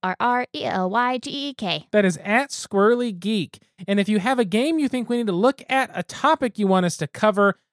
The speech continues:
Speaker 2: a question that we should answer on the show,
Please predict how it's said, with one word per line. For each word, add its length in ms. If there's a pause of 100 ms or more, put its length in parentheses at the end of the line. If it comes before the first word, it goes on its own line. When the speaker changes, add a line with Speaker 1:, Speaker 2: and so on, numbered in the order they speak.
Speaker 2:
a 80
question 580
that 100
we 100
should 160
answer 400
on 80
the 100
show, 480